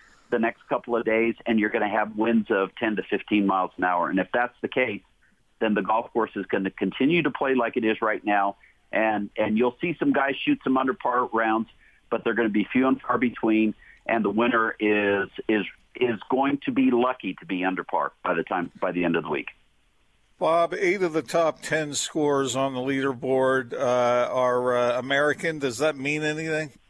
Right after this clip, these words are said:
Speaker 1: Um, I, I, I don't know, not necessarily. The Europeans are, are used to playing in, um, in tough conditions and windy conditions. Um, but, uh, I don't know. I, I don't know that you can take anything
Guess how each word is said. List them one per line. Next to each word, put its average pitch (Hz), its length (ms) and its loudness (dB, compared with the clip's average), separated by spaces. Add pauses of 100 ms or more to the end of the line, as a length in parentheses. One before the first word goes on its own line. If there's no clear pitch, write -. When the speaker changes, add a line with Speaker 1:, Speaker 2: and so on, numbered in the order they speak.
(1080)
Speaker 1:
Um, 208 460 2
I, 175 240 2
I, 156 140 0 (160)
I 190 40 0
don't 165 140 0
know, 143 160 2
not 147 240 0
necessarily. 131 800 2
The 123 160 2
Europeans 139 540 2
are, 120 180 -2 (100)
are 117 120 2
used 117 260 0
to 123 80 -2
playing 120 400 0
in, 107 420 0 (120)
um, 104 260 2 (540)
in 117 140 0
tough - 280 -4
conditions 120 540 -2
and 107 180 -2
windy 113 220 0
conditions. 107 560 0 (480)
Um, 110 480 0
but, 127 320 -2 (180)
uh, 117 380 2 (1300)
I 131 120 0
don't 120 140 2
know. 117 200 0 (160)
I, 123 140 2 (100)
I 123 80 0
don't 120 160 0
know 123 160 2
that 120 140 0
you 117 80 2
can 107 160 -2
take 117 240 0
anything 117 360 2